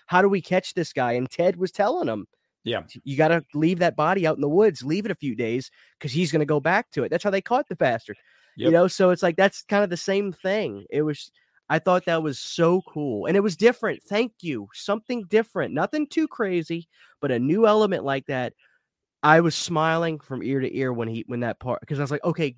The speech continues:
Speaker 1: great. They're not making him just alive." 'Cause I was, I was thinking, you know, Matthew Lillard was doing videos for the longest time talking about this movie, and he's like,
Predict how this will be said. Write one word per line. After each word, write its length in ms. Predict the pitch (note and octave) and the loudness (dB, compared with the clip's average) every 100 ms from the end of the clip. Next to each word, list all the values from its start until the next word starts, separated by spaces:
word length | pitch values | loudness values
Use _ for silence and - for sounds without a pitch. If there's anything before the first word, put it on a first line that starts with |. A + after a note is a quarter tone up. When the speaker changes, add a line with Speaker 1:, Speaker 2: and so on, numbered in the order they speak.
| _ | _
Speaker 1:
great. 360 | C#3 E3 D3 - | -2 0 0 -2
They're 120 | C#3+ | 0
not 220 | E3 F3 | 0 0
making 300 | D#3+ E3+ E3 | -2 -2 -2
him 200 | D3+ D3 | -2 -2
just 180 | C#3+ C#3+ | -4 -4
alive." 520 | B2+ B2+ C#3+ C3 A#2 - - - - _ _ - | -2 2 4 4 0 -6 -18 -20 -20 _ _ -2
'Cause 140 | E3+ | 2
I 240 | F3 B3 E4+ | 6 8 8
was, 280 | B3+ - - _ | 2 -6 -16 _
I 180 | G3+ E4+ | 4 6
was 160 | E4 | 2
thinking, 460 | - F#3+ F#3 E3+ D#3 _ _ _ _ _ | 0 -4 -2 -6 -6 _ _ _ _ _
you 100 | F3 | 4
know, 140 | E3 | 6
Matthew 420 | D3+ D#3+ A#3+ C4+ G3 | 6 4 4 0 -2
Lillard 380 | G3 G3 E3+ | 0 0 0
was 220 | D3 C#3+ A#2 | 0 -2 2
doing 280 | D#3+ C#3+ | 2 2
videos 580 | B2 D3+ E3+ C3 B2 A#2 | 0 -2 0 -2 -2 -6
for 120 | - C3+ | -8 -6
the 80 | B2 | -2
longest 460 | B2+ C3+ C#3+ - | 0 0 -4 -8
time 300 | C#3+ C3+ B2+ | -6 -4 -6
talking 400 | B2 C3 B2+ C3+ | -4 -2 0 -2
about 340 | B2 B2 A#2+ - | -4 -2 -2 -4
this 220 | B2+ - | -8 -4
movie, 320 | B2 C3+ B2 | -4 -2 -2
and 100 | A2+ | -4
he's 160 | A#2 A#2 | -4 -2
like, 260 | A#2+ A#2 | -2 -2